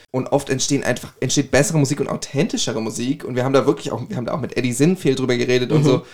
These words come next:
Speaker 1: Ähm, authentischere Musik, wenn du dich, ähm, ich persönlich weiß für mich zum Beispiel, wenn ich schreibe, ich schreibe komplett andere Songs auf Deutsch als auf Englisch. Also auch
Speaker 2: Mhm.
Speaker 1: inhaltlich
Speaker 2: Mhm,
Speaker 1: und so. Es,
Speaker 2: mhm.
Speaker 1: es kommen ganz andere Sachen raus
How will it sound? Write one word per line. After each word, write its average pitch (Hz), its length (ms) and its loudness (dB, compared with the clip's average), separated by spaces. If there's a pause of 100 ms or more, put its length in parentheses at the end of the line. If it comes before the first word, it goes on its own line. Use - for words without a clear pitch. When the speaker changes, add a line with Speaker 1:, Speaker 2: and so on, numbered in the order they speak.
(420)
Speaker 1:
Ähm, 123 480 2
authentischere 151 580 2
Musik, 139 340 -2
wenn 131 160 2
du 135 160 2
dich, - 960 -4 (240)
ähm, 127 600 0 (120)
ich 180 300 0
persönlich 143 680 0
weiß 127 260 2
für 123 100 -8
mich 151 260 -4
zum 143 140 -4
Beispiel, 131 340 -2
wenn 101 120 -2
ich - 140 -4
schreibe, 127 560 -2 (220)
ich 127 160 -2
schreibe 127 260 0
komplett 165 680 -4
andere 127 260 0
Songs 120 240 -4
auf - 120 -6
Deutsch 110 280 4
als 107 100 -6
auf - 80 -12
Englisch. 90 380 -10
Also - 200 2 (120)
auch - 100 2
Speaker 2:
Mhm. 160 200 10
Speaker 1:
inhaltlich 113 680 2
Speaker 2:
Mhm, 151 260 6
Speaker 1:
und 220 80 -6
so. 127 120 -2
Es, 147 100 6
Speaker 2:
mhm. 170 180 4
Speaker 1:
es 127 100 -6
kommen 147 200 -2
ganz 139 200 0
andere 135 260 0
Sachen 131 280 -2
raus 135 340 0